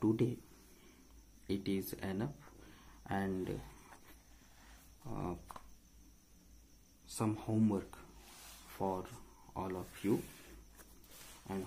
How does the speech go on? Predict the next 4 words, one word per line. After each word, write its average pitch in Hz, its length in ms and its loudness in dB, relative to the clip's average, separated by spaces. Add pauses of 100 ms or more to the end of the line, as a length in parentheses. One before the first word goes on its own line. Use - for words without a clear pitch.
(100)
homework 117 320 4 (120)
is 95 460 0 (3750)
three 120 240 6
question. 98 640 0